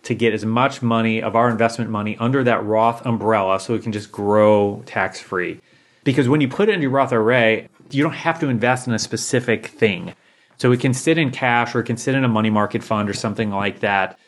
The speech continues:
And so even if you're not gonna invest in the stock market and you are gonna wait a little bit, just get the money in there,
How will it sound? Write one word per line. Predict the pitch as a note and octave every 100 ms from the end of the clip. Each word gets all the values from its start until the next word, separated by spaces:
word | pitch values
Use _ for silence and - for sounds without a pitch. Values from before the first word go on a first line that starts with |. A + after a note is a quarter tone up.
| _ _ -
And | B2+
so | A#2+ C3
even | F3
if | F#3
you're | D3
not | B2+ C#3
gonna | D#3 C3
invest | A#2 A2+
in | B2
the | G2+
stock | A2 G2+
market | G#2 G2
and | G#2
you | G#2+
are | A#2
gonna | A#2 G#2+
wait | G2+ A2
a | G#2+
little | G2 G2
bit, | F#2+ F#2 - -
just | C3+ C3 -
get | C#3+
the | D#3+
money | C3+ C3 A#2+ -
in | C3 B2+
there, | F#2+ E2+ F2